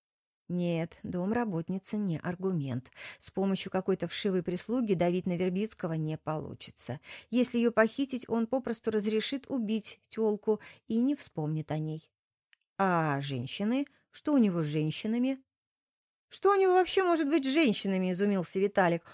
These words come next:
«Он же калека. Ходят слухи, что он помощницу свою имеет, но я не уверен, да и не похоже. Эта тёлка в офисе шарахается от него, лишний раз старается на глаза не попадаться. Похоже, что она его жутко злит».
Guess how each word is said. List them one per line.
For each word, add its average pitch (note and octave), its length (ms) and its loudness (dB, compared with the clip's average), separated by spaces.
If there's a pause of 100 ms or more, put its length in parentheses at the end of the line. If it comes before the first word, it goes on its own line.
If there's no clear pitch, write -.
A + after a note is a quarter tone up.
(120)
«Он D#4 160 8
же D4+ 120 6
калека. B3 760 6 (300)
Ходят B3 240 2
слухи, D4 360 2
что - 200 2
он A3+ 100 6
помощницу A#3+ 600 4
свою F3+ 340 0 (200)
имеет, G#3+ 600 6 (220)
но C4 80 4
я E4+ 160 4
не G4 100 2
уверен, B3 460 4
да F3 80 2
и F3+ 80 2
не E3+ 120 0
похоже. G3 640 2 (200)
Эта F3+ 200 0
тёлка A#3 360 2
в E3 80 -2
офисе G3 320 0
шарахается F#3 680 0
от F3 140 -2
него, F3+ 260 0
лишний F#3+ 360 0
раз F#3+ 180 2
старается F#3+ 440 0
на F#3 60 0
глаза F3 360 4
не D#3+ 100 0
попадаться. D#3+ 680 2 (280)
Похоже, A3 400 2
что G#3+ 220 0
она G#3+ 180 2
его A3 180 2
жутко A3 340 -2
злит». E3+ 460 -4